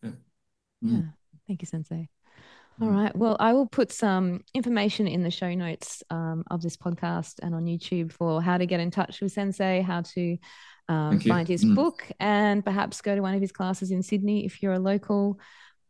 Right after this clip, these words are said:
Speaker 2: or
Speaker 1: Mm.
Speaker 2: visiting, um,
Speaker 1: Mm,
Speaker 2: Sydney.
Speaker 1: sure.
Speaker 2: So,
Speaker 1: Nice to,
Speaker 2: yeah, the
Speaker 1: everyone is
Speaker 2: dojo,
Speaker 1: welcome.
Speaker 2: yeah, the dojo is an amazing space. It doesn't look like much from the outside, but it's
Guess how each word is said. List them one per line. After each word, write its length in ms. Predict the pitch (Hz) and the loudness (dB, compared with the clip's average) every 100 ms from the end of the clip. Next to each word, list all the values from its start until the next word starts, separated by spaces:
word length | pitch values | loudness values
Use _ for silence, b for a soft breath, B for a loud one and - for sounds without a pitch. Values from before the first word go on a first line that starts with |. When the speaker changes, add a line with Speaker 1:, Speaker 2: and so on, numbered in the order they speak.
| - | 4
Speaker 2:
or 200 | 226 180 | 8 8
Speaker 1:
Mm. 20 | |
Speaker 2:
visiting, 720 | 175 202 208 196 185 190 196 - | 6 4 6 4 4 2 0 -2
um, 380 | 202 185 185 185 | 0 0 0 4
Speaker 1:
Mm, 140 | 240 | 6
Speaker 2:
Sydney. 220 | 233 190 | 6 4
Speaker 1:
sure. 160 | 175 175 | 2 2
Speaker 2:
So, 220 | 127 202 | 2 2
Speaker 1:
Nice 180 | 214 202 - | 2 2 0
to, 80 | 202 | 0
Speaker 2:
yeah, 240 | 220 175 | 2 2
the 120 | - | 2
Speaker 1:
everyone 280 | 208 226 233 | 6 10 10
is 60 | 214 | 10
Speaker 2:
dojo, 160 | 196 185 | 6 6
Speaker 1:
welcome. 260 | 185 - _ _ _ - | 2 -10 _ _ _ 2
Speaker 2:
yeah, 180 | 226 202 | 6 6
the 80 | |
dojo 340 | 196 196 202 185 | 6 6 6 6
is 120 | 180 | 6
an 60 | 185 | 4
amazing 420 | 180 175 175 180 | 4 4 4 0
space. 600 | - 175 170 170 - - | 2 4 4 4 -2 -4
It 220 | 175 - - | -2 -4 -8
doesn't 240 | 214 226 247 | 4 6 6
look 140 | 226 | 6
like 140 | 226 196 | 6 6
much 220 | 185 - | 4 2
from 120 | 208 | 0
the 120 | 170 | 2
outside, 480 | 175 156 - 165 165 | 2 0 2 2 4
but 100 | 170 | 2
it's 180 | 170 - | 0 -2